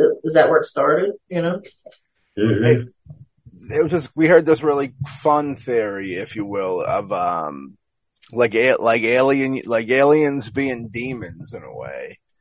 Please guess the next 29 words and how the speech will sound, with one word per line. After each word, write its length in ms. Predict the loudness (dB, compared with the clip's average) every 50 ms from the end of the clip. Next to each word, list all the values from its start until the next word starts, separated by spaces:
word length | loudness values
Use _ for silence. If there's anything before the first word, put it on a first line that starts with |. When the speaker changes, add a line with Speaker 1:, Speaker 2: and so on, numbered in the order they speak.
| _ _ _ _ _ _ _ -4
Speaker 1:
Mm-hmm. 120 | -2 0
Speaker 3:
where 460 | 0 0 0 -2 -2 -4 -6 -6 -10 -14 _ _
it's 260 | -10 -8 -8 -6 -4
like 140 | -4 -4 -4
a 60 | -4
tr-, 220 | -6 -8 -10 -6 -4
they're 160 | -2 -2 -2
tricking 440 | -2 -2 0 2 2 2 0 -4 -8
you 220 | -6 -6 -6 -6
in 60 | -8
a 80 | -8 -10
way 280 | -10 -10 -10 -10 -10 -10
type 320 | -8 -6 -6 -6 -6 -8
deal. 240 | -6 -4 -4 -4 -4
Like, 180 | -4 -6 -8
for 140 | -8 -8 -4
you 160 | -2 0 0
to 80 | 0 0
think, 400 | 0 2 2 2 2 0 -2 -6
you 80 | -2 0
know, 140 | 0 0 0 -2 -6 -8 -6
that 160 | -4 -4 -2
there 120 | 0 0 0
was 200 | -2 -2 -4 -2
one, 180 | -2 -2 -2
then 140 | -2 -6 -8
you 120 | -6 -4 -4
almost, 400 | -4 -4 -4 -6 -6 -6 -6 -4
like, 380 | -2 -2 -2 -2 -4 -6 -12